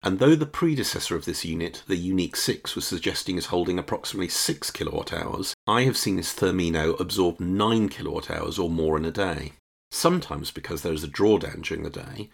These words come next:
but also charging from mains cold to well over the phase change temperature does indeed store well over that rather conservative six kilowatt hours. The unit is currently branded a Thermino one fifty.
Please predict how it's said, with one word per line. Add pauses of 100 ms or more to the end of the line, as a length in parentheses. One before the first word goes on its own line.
but
also (160)
charging
from
mains
cold
to
well
over
the
phase
change
temperature
does
indeed
store
well
over
that
rather
conservative
six
kilowatt
hours.
The
unit
is
currently
branded
a
Thermino
one
fifty.